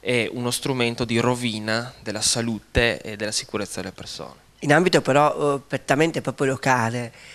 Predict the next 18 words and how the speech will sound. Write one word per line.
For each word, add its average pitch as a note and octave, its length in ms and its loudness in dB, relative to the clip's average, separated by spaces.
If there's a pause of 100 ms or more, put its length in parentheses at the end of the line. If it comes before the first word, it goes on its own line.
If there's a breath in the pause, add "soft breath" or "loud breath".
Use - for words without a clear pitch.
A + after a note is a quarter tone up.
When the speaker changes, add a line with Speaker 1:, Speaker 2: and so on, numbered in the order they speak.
(100)
Speaker 2:
eh, C#3+ 360 0
come E3+ 200 2
si F#3+ 140 4
concilia D3+ 440 2
questo C#3+ 680 2 (560 loud breath)
con, C#3+ 480 2
eh, C#3+ 360 2 (320)
i C#3 180 -6
gran-, D3 680 2
le C3+ 140 -2
grandi D3+ 340 4
strutture, C#3+ 760 4 (340 loud breath)
eh, C3 420 0
che C#3+ 200 2
abbiamo C3+ 440 2
comunque C#3+ 420 0
in C#3 80 0
Slovenia, C3+ 840 4